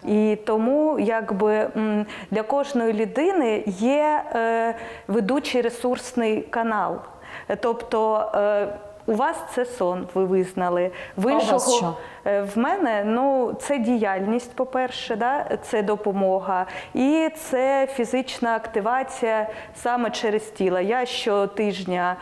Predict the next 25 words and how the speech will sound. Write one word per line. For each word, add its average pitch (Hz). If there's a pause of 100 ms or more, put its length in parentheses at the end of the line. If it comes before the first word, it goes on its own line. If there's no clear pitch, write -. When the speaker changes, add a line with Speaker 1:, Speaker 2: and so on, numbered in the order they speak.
(200)
Speaker 1:
ходжу 208
на 185
масаж 285
і 226
через 220
тіло 302
скидаю 220
це 233
все, 226
що 208
я 196
збираю 190
від 190 (100)
клієнтів. 185 (300)
Я 311
знаю 247
свої 196
оці 185
два 175 (280)
ведучих 202
ресурсних 196
Speaker 2:
До 202
речі, 185
Speaker 1:
каналів. 185
Speaker 2:
масаж. 226